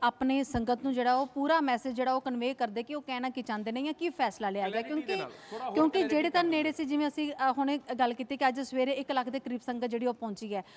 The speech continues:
Speaker 1: ਹੁਣ ਜਿਹੜੇ ਨਹੀਂ ਪਹੁੰਚ ਪਾਏ ਜਾਂ ਇਹੀ ਨਹੀਂ ਕਿ ਸਿਰਫ ਦੇਸ਼ ਦੇ ਵਿੱਚ ਹੀ, ਵਿਦੇਸ਼ਾਂ ਦੇ ਵਿੱਚ ਵੀ ਨੇ, ਨੱਬੇ ਦੇਸ਼ਾਂ ਦੀ ਆਪਾਂ ਗੱਲ ਕਰ ਰਹੇ ਹਾਂ, ਨੱਬੇ ਦੇਸ਼ਾਂ ਦੇ ਵਿੱਚ ਇੱਕ ਰਿਪੋਰਟ ਜਿਹੜੀ ਹੈ ਉਸ ਦੇ ਮੁਤਾਬਕ ਵੀਹ ਮਿਲੀਅਨ ਦੇ ਕਰੀਬ ਜਿਹੜੇ ਨੇ ਉਹ ਡੇਰੇ ਦੇ ਫਾਲੋਅਰਸ ਨੇ।
Speaker 2: ਉਹ ਬੋਲਦਾ।
Speaker 1: ਬਿਲਕੁਲ, ਬਿਲਕੁਲ।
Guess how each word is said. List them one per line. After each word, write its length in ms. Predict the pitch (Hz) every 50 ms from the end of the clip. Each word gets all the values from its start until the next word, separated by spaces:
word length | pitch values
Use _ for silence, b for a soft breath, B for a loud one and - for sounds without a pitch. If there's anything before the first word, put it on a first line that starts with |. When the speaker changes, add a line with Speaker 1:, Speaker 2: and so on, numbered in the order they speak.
| B B -
Speaker 1:
ਹੁਣ 100 | 285 294
ਜਿਹੜੇ 220 | 285 294 349 349
ਨਹੀਂ 260 | 302 277 269 302 339
ਪਹੁੰਚ 320 | 294 - 247 226 226 214 -
ਪਾਏ 260 | - 220 196 190 202
ਜਾਂ 160 | 233 262 277 277 -
ਇਹੀ 260 | 277 269 262 277 311
ਨਹੀਂ 140 | 294 302 294
ਕਿ 80 | 339
ਸਿਰਫ 180 | 320 - 320 302
ਦੇਸ਼ 300 | 262 226 247 240 226 -
ਦੇ 80 | 277 247
ਵਿੱਚ 200 | 254 240 - 302
ਹੀ, 40 |
ਵਿਦੇਸ਼ਾਂ 400 | 311 294 247 240 233 220 - 240
ਦੇ 80 | 247 247
ਵਿੱਚ 200 | 226 240 220 -
ਵੀ 80 | 233 262
ਨੇ, 120 | 262 277
ਨੱਬੇ 260 | 269 254 214 208 269
ਦੇਸ਼ਾਂ 260 | 233 269 254 - 262
ਦੀ 60 | 254 254
ਆਪਾਂ 160 | 247 - 247
ਗੱਲ 180 | 233 226 214
ਕਰ 160 | 214 - 226 220
ਰਹੇ 140 | 226 233
ਹਾਂ, 120 | 233 233 240 B B B B B 254
ਨੱਬੇ 300 | 254 269 240 233 339 349
ਦੇਸ਼ਾਂ 360 | 269 302 294 269 - 294 294
ਦੇ 100 | 277 277
ਵਿੱਚ 380 | 240 262 240 - 302 294 320 320 B B B B B -
ਇੱਕ 160 | 285 - -
ਰਿਪੋਰਟ 460 | 302 302 262 - 294 285 302 311 294
ਜਿਹੜੀ 360 | 262 247 262 247 240 240 226
ਹੈ 160 | 208 185 170 B B B B B - - -
ਉਸ 180 | 269 277 294 254
ਦੇ 100 | 330 330
ਮੁਤਾਬਕ 480 | 311 311 285 285 269 247 311 294 -
ਵੀਹ 320 | 262 214 233 262 302 349 370
ਮਿਲੀਅਨ 340 | 359 349 311 311 320 302
ਦੇ 80 | 302 320
ਕਰੀਬ 280 | 302 - 269 277 254 214
ਜਿਹੜੇ 260 | 262 262 254 269 269
ਨੇ 140 | 269 285 311
ਉਹ 300 | 302 - 269 269 285 269
ਡੇਰੇ 420 | 220 202 226 226 233 240 262 277
ਦੇ 220 | 254 226 254 277
ਫਾਲੋਅਰਸ 540 | 285 - - 262 240 240 233 240 240 202 196
ਨੇ। 280 | 208 196 190 185 185 190
Speaker 2:
ਉਹ 60 | 170
ਬੋਲਦਾ। 240 | 160 156 156 143 B B B B B 247
Speaker 1:
ਬਿਲਕੁਲ, 380 | 226 294 320 320 - 294 240 214
ਬਿਲਕੁਲ। 380 | 208 269 269 262 247 220 196